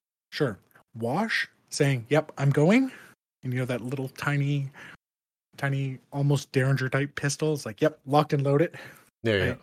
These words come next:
Speaker 1: you know, it is, it was a funny moment, but you're right. Why didn't she ask Jane? Jane should have been the first person there, right? Even,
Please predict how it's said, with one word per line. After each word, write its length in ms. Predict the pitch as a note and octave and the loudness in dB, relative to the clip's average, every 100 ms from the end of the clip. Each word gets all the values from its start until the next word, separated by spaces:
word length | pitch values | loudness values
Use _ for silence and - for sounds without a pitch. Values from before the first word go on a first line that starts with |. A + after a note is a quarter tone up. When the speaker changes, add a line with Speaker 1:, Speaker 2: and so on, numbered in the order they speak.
| _ | _
Speaker 1:
you 60 | G#3+ | 4
know, 180 | G3 | 6
it 220 | G3 F#3 G3+ | 6 4 0
is, 260 | F3+ - | -2 -4
it 140 | - F3 | -4 -2
was 120 | D3 | -2
a 40 | |
funny 200 | C#3 C3+ | -2 -2
moment, 280 | B2 G2+ F#2 | -2 -4 -6
but 180 | A2+ - - - - - - _ _ _ _ _ _ _ _ _ _ _ _ _ _ _ _ _ _ _ _ _ _ _ _ _ _ | -8 -8 -16 -18 -20 -20 -20 _ _ _ _ _ _ _ _ _ _ _ _ _ _ _ _ _ _ _ _ _ _ _ _ _ _
you're 100 | A#2+ | -8
right. 100 | G#2 - _ _ | -8 -10 _ _
Why 180 | G2 B2 | -6 -2
didn't 180 | C#3+ C#3 | 0 0
she 180 | C#3+ | -2
ask 220 | B2 A#2 - | -2 -2 -6
Jane? 380 | G#2+ F2 D#2+ - _ | -8 -8 -12 -20 _
Jane 220 | - C3+ C#3+ | -4 0 0
should 140 | C#3+ | 0
have 60 | A#2+ | -4
been 140 | G#2+ | -6
the 100 | F#2 - - - | -8 -14 -8 -2
first 300 | C3+ - - G#2+ _ _ - | -2 -4 -14 -20 _ _ -12
person 340 | A2+ F#2 F#2 | -10 -10 -12
there, 300 | F2+ - - - _ _ _ _ _ _ _ _ _ _ _ _ - | -14 -16 -20 -20 _ _ _ _ _ _ _ _ _ _ _ _ -14
right? 240 | G#2 G#2 - _ _ _ | -12 -12 -16 _ _ _
Even, 480 | E3 D#3 C#3+ A#2+ G2+ | 2 4 4 2 -4